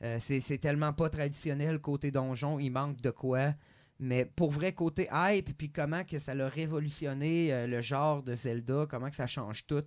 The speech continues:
puis qu'à partir de maintenant, on peut faire un nouveau genre de Zelda. Pour vrai, ça répond vraiment à ce qu'on attendait. C'est vraiment épique comme jeu, puis le monde a aussi bien réagi. Pour moi, ouais. Je suis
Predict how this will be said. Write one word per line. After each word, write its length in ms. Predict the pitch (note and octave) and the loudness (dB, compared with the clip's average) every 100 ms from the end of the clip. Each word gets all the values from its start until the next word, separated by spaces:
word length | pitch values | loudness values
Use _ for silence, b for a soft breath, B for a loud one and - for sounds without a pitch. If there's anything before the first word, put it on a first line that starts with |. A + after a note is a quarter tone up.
| - | -6
puis 100 | - | -8
qu'à 140 | A#2 | -6
partir 300 | A2+ A2 D3 | -6 -8 -6
de 80 | C3+ | -4
maintenant, 320 | A#2+ B2+ C#3+ | -4 -4 -4
on 20 | |
peut 120 | C#3 | -4
faire 220 | A#2 C3 B2+ | -4 -4 -2
un 60 | |
nouveau 340 | B2 B2+ C#3 B2 | -4 -4 -4 -4
genre 240 | B2+ C3+ | -2 -2
de 80 | B2+ | -4
Zelda. 480 | A#2 A#2+ A#2 B2+ C#3+ B B B | -6 -8 -4 -2 -2 B B B
Pour 140 | - B2+ | -6 -4
vrai, 200 | B2+ C#3 | 0 0
ça 160 | B2+ | 0
répond 300 | B2 B2 C3 | -2 0 -2
vraiment 600 | A#2+ C#3 C#3 C#3 C3 B2+ - b b | -2 -4 0 0 2 0 -4 b b
à 100 | A#2+ | -6
ce 80 | - | -4
qu'on 220 | C3+ B2+ | -2 0
attendait. 500 | B2+ C3+ A#2+ B2 C3 | 0 -2 -4 -2 -2
C'est 140 | - | -2
vraiment 320 | C3 C3+ C#3 D3 | -4 0 0 0
épique 420 | D#3+ C#3+ D3+ D3 - | 0 0 0 -2 -2
comme 220 | C3+ A#2+ | -2 0
jeu, 380 | A2+ C3+ D3 C#3 | -2 0 2 0
puis 260 | C3+ A#2+ A#2+ | -2 -4 -2
le 140 | A#2+ | 0
monde 320 | B2+ C#3 C#3 | 0 0 -2
a 40 | A#2+ A#2+ B2 | -4 -6 -8
aussi 220 | - D#3 | -8 -6
bien 280 | C3+ D3 C#3 | -2 0 0
réagi. 480 | C3+ B2+ A#2 C3 | -2 -2 -2 -2
Pour 200 | D3 C#3+ | 0 0
moi, 200 | C3 C#3+ | 2 2
ouais. 140 | C3+ B2+ b b b b | 4 2 b b b b
Je 80 | - | -12
suis 140 | C#3 | -10